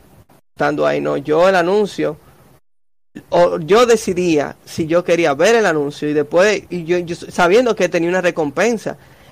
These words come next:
¿En dónde yo vi ese sistema? ¿Ustedes se acuerdan del juego que llamaba como Cross By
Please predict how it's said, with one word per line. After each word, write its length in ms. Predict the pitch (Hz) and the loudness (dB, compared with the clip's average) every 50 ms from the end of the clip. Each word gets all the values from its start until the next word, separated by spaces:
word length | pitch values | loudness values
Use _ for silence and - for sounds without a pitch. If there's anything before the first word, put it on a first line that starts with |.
| - - - | -20 -8 -4
¿En 100 | 208 208 | -2 2
dónde 260 | 196 240 254 269 277 | 2 2 2 2 2
yo 160 | 262 269 269 269 | 2 4 4 4
vi 120 | 277 277 | 4 2
ese 180 | 269 - 269 254 | 0 0 -4 -6
sistema? 580 | - 262 - - 277 254 202 165 143 139 - - _ _ _ _ _ _ _ _ _ _ _ _ _ _ _ _ _ _ _ _ _ _ _ _ _ | -8 -8 -2 0 2 2 2 0 -4 -8 -12 -14 _ _ _ _ _ _ _ _ _ _ _ _ _ _ _ _ _ _ _ _ _ _ _ _ _
¿Ustedes 280 | - 180 165 202 214 208 | -6 -2 0 0 0 0
se 40 | 254 | 0
acuerdan 280 | 233 240 254 247 247 240 | 0 2 2 2 2 2
del 120 | 247 233 | 2 2
juego 180 | 220 247 233 220 | 2 2 2 2
que 60 | 214 | 2
llamaba 260 | 208 202 202 208 214 | 2 2 2 0 0
como 240 | 208 214 214 208 185 | 0 0 -2 -2 -2
Cross 320 | - - 196 214 208 - - | -2 0 0 0 0 -2 -2
By 340 | 196 175 151 135 135 - | 0 0 0 0 -4 -8